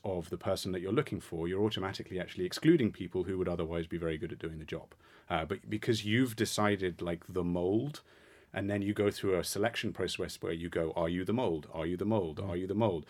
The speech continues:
Speaker 1: You're completely missing out on potential talent of people who could do the job, but they're just not the traditional person that you might expect.
Speaker 2: Mm-hmm.
Speaker 1: There's also this weird thing that happens with, um, when you're hiring for a role that no one in the business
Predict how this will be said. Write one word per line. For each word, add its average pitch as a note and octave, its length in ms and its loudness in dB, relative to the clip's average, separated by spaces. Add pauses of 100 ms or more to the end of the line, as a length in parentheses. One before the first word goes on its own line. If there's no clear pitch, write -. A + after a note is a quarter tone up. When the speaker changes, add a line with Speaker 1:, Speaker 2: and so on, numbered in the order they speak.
(200)
Speaker 1:
You're G#2+ 120 0
completely A#2 400 0
missing F#2 280 0
out F2+ 220 -2
on E2 100 -4
potential E2 440 -8
talent E2+ 360 -6
of - 140 -12
people A2 280 -4
who F2+ 100 -6
could B2 260 0
do G2 160 0
the F2+ 80 -4
job, F2 400 0 (880)
but F#2+ 200 -4
they're G2 120 0
just F#2 180 -4
not G2+ 200 -2
the F#2+ 100 -4
traditional F2 560 -4
person F2 400 -6
that E2+ 120 -4
you E2+ 100 -6
might D#2+ 180 -4
expect. - 540 -10
Speaker 2:
Mm-hmm. G#2 300 -4
Speaker 1:
There's A2 160 6
also B2+ 260 6
this A2 180 4
weird G2 260 4
thing F#2 280 -2
that F2 120 -4
happens E2+ 540 -8
with, E2+ 400 0 (480)
um, E2+ 460 -4
when A2 140 2
you're G#2 120 4
hiring G#2 400 6
for F#2 200 0
a F2+ 60 4
role F#2+ 320 4
that F#2 160 -4
no G2 180 0
one F#2+ 160 -2
in F#2+ 120 -2
the F#2 60 -2
business F#2 520 -4